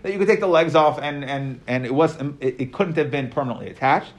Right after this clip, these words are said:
The Gemara says, no, Dilma biyam she'asa shloima hava matbale. There was a super large mikvah. If you remember, Yam Shel Shloimo, we had this, that was the last time we did math. So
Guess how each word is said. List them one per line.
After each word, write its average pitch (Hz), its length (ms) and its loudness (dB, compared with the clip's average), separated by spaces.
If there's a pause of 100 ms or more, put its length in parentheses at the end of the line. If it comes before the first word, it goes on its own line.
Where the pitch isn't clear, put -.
(280)
The 202 80 -4
Gemara 240 160 0
says, 214 200 -2
no, 214 240 4
Dilma 202 400 6
biyam 160 360 4
she'asa 160 500 -2
shloima 156 560 0
hava 127 240 -2
matbale. 135 640 0 (320)
There 139 140 4
was 143 180 4
a 135 80 2
super 175 420 -4
large 156 340 2
mikvah. 135 520 0 (300)
If - 60 -16
you 117 40 -4
remember, 131 460 4
Yam 135 260 6
Shel 131 160 0
Shloimo, 127 500 0 (280)
we 117 100 -4
had 120 220 -2
this, 120 240 -6
that 127 120 -6
was 117 120 -6
the 120 40 -6
last 139 220 -2
time 104 140 -6
we 104 80 -4
did 101 160 -6
math. 117 280 -6 (520)
So 127 580 6